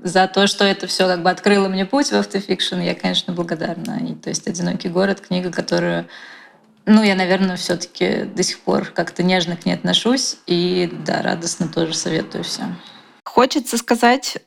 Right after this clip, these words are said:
Speaker 2: также, что я в целом не могу читать книги белых привилегированных женщин, цисгетера.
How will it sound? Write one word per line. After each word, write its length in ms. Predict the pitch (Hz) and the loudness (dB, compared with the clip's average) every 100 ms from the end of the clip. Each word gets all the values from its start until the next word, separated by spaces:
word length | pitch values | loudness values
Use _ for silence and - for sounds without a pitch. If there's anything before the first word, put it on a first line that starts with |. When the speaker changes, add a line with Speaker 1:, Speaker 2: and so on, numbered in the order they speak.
| _ | _
Speaker 2:
также, 520 | 220 190 - 185 196 196 _ - _ - - - _ - | 2 4 -2 -4 -4 -6 _ -20 _ -20 -20 -20 _ 0
что 840 | - - 214 208 202 196 196 196 - - | 0 4 4 6 6 4 4 0 -4 -14
я 440 | 180 208 226 254 - | 0 4 4 2 -2
в 100 | - | -10
целом 360 | - 226 226 220 | 2 4 6 6
не 80 | 214 | 6
могу 300 | 202 196 240 | 4 4 2
читать 400 | 247 226 202 196 | 2 2 2 0
книги 840 | - 196 208 196 202 190 185 175 - _ | 0 0 2 2 4 4 4 2 -4 _
белых 460 | 190 202 190 196 - | 0 4 4 2 0
привилегированных 840 | 190 180 185 190 196 190 190 185 | 0 2 2 4 4 4 4 2
женщин, 680 | 196 190 226 - 185 180 208 - - - - _ - | 2 2 2 2 0 0 -4 -8 -20 -20 -20 _ -2
цисгетера. 1000 | 214 202 185 208 - 185 185 180 208 | 0 2 4 2 4 2 4 2 0